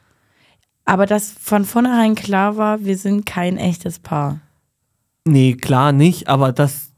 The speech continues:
Speaker 2: die Geschichte für die Öffentlichkeit erfunden wurde und, naja, man, wir, vielleicht probieren wir's mal mit einer Beziehung oder was weiß ich, aber eigentlich das grundlegend Medienpräsenz das Ziel war.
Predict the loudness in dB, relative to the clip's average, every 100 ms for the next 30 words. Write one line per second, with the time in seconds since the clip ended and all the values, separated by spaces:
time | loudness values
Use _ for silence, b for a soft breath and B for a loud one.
0 | _ _ _ -4 0 0 0 0 0 0
1 | 2 0 -2 0 0 0 -2 -2 -2 0
2 | 0 0 -2 2 2 2 2 2 0 -2
3 | -4 -2 0 0 2 0 0 -4 -8 -10
4 | -10 b b b b b b b -4 -4
5 | -6 -20 -10 -4 -4 -6 -8 -4 -4 -4
6 | -4 -4 -4 -4 -4 -4 -2 0 0 -4
7 | -4 -4 -4 -4 -6 -6 -4 -4 -4 -4
8 | -2 -2 -4 -2 -2 0 -2 -2 -4 -4
9 | 0 0 2 2 0 2 -2 -2 0 2
10 | 2 0 -2 0 0 0 -4 -8 -8 -8
11 | -6 0 0 0 -4 -6